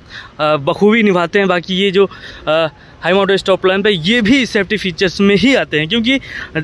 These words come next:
ब्रेक आप लगाते हैं तो वो चीज़ पीछे वालों को पता चलनी चाहिए, है ना। ये सारी चीज़ें safety features, अ, में हम count करते हैं।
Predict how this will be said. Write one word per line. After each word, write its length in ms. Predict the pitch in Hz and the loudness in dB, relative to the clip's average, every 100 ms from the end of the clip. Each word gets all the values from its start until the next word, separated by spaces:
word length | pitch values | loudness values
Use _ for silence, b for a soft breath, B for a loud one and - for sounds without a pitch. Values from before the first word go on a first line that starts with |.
| - 147 | -8 -6
ब्रेक 300 | 135 226 233 | 0 2 2
आप 160 | 233 | 0
लगाते 380 | 220 208 190 220 | 2 0 0 0
हैं 80 | 226 | 2
तो 120 | 220 | 2
वो 200 | 196 240 | 2 2
चीज़ 320 | - 220 262 B B - | 0 -4 -4 B B -4
पीछे 220 | 185 226 | 0 2
वालों 240 | 208 208 | 2 2
को 80 | 233 | 0
पता 280 | - 190 233 | -2 0 0
चलनी 280 | 202 170 143 | 2 0 0
चाहिए, 340 | 123 113 113 - B B B - | -4 -6 -10 -12 B B B -4
है 60 | 226 | 0
ना। 80 | |
ये 340 | 190 147 202 262 | 0 0 0 0
सारी 240 | 240 226 | 0 0
चीज़ें 260 | 202 208 208 | -2 -2 0
safety 280 | 202 180 196 | -2 -2 -2
features, 480 | 190 185 196 - B B B - | 0 0 -2 -6 B B B -2
अ, 140 | 175 | 0
में 180 | 180 190 | 0 0
हम 160 | 190 185 | 0 -2
count 320 | 170 175 180 | -2 -2 0
करते 240 | 185 165 | 0 0
हैं। 200 | 180 220 | -2 -2